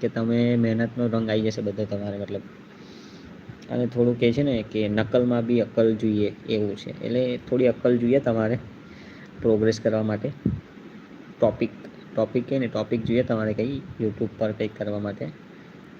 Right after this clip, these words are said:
બસ બે જ છે, બીજું કંઈ નહીં. સૌથી પહેલાં મેં સ્ટાર્ટ કરી ત્યારે મેં વીડિયો નાખેલો પાવાગઢનો. ડ્રોન વ્યૂવાળો વીડિયો હતો, એ નાખેલો મેં.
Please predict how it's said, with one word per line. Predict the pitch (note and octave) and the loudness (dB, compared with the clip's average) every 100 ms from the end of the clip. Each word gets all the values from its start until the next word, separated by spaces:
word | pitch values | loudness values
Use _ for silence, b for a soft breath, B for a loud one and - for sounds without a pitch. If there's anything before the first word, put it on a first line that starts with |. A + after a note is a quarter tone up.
| - - - - - - | -20 -20 -20 -20 -16 -6
બસ | B2+ B2 - C3 | -4 -4 -4 2
બે | A#2 A#2 | 4 4
જ | |
છે, | A#2 - A#2 | 0 -2 0
બીજું | A#2 G#2+ A2 | 2 2 2
કંઈ | A2 | 0
નહીં. | G#2 A2+ - - - - - - - - - - - - - | 0 -4 -8 -18 -20 -20 -20 -18 -16 -16 -18 -20 -20 -18 -2
સૌથી | C3 B2+ B2+ D#3 | 0 0 2 2
પહેલાં | D3+ C#3 C#3 | 4 6 4
મેં | C#3+ | 2
સ્ટાર્ટ | - C#3 C#3 | 0 -4 0
કરી | C#3+ | 0
ત્યારે | C#3 C3+ C3 | 0 0 0
મેં | B2 C3 C3+ B2+ | 2 4 4 4
વીડિયો | A#2 B2 | 6 4
નાખેલો | A#2+ C3 | 4 0
પાવાગઢનો. | C3+ A2 A2 A#2 G#2+ G#2+ E3 - B B B - | -2 -2 0 0 0 0 -2 -6 B B B -8
ડ્રોન | A2 A2 A#2 B2+ C3 C3 | -2 4 6 6 6 4
વ્યૂવાળો | C3 A#2+ B2 A#2+ A#2+ B2 | 4 6 6 4 2 2
વીડિયો | A2+ A2 A#2+ | 2 2 2
હતો, | A2 B2 E3+ E3 - | 2 0 -2 -2 -2
એ | |
નાખેલો | A#2 A2 B2+ C#3 | -2 -2 0 0
મેં. | A#2 A2 | 0 -2